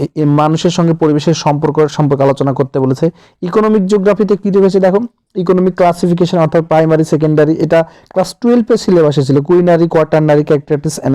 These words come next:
example। তো এটা সেম যেটা দ্বাদশ শ্রেণীর সিলেবাস সেটা ইলেভেনে ঢুকিয়েছে। এবং ইউনিট টুয়ে কি হয়েছে দেখো, প্রাইমারি অ্যাক্টিভিটিস এবং প্রাইমারি অর্থাৎ প্রাথমিক যে কৃষিকাজ সম্পর্কে এখানে তোমরা পড়তে পারবে, বিভিন্ন কৃষিকাজ,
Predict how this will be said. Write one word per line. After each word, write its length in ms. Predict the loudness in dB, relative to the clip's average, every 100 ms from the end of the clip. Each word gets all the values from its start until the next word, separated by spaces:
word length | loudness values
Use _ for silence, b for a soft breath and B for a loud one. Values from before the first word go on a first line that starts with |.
| 0
example। 400 | 0 0 0 -2 -4 B B B
তো 60 | -4 0
এটা 140 | 0
সেম 260 | 0 0 0 -2 -8 -20 -6
যেটা 260 | -4 0 0 -2 B B _ _ _ -6
দ্বাদশ 420 | -2 0 2 0
শ্রেণীর 240 | 0 0 0
সিলেবাস 340 | 2 2 2
সেটা 160 | -2 -4 -2
ইলেভেনে 400 | 0 2 2 2
ঢুকিয়েছে। 380 | 0 0 0 0
এবং 160 | 0 -2
ইউনিট 400 | 0 2 0 0
টুয়ে 220 | 0 0
কি 140 | 0
হয়েছে 240 | 0 2 2
দেখো, 220 | 0 -2
প্রাইমারি 420 | 0 0 2 2
অ্যাক্টিভিটিস 520 | 0 0 0 0 -2 -2
এবং 240 | 0 0 -4 B B B -2
প্রাইমারি 400 | 0 2 2 2
অর্থাৎ 240 | 0 -2 -6 _ _ _ _ _ _ -4
প্রাথমিক 340 | -2 0 0 -2
যে 100 | -4
কৃষিকাজ 420 | -4 -2 0 0
সম্পর্কে 380 | 0 0 0 0
এখানে 220 | 0 0
তোমরা 260 | 0 0
পড়তে 320 | 0 -4 -4 -2
পারবে, 260 | 0 0
বিভিন্ন 320 | 0 0 0
কৃষিকাজ, 580 | -2 -2 -2 2 0 0